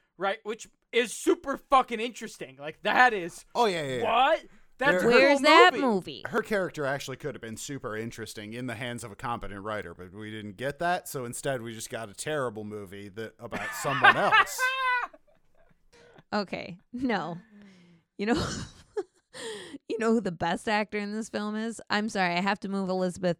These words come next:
Speaker 3: to second, even though I love her so much. The best actor in the film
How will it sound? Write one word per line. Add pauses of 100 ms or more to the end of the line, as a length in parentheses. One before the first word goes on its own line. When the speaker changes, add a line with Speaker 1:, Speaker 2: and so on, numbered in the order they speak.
Speaker 3:
to
second,
even
though
I
love
her
so
much. (1040)
The
best
actor
in
the
film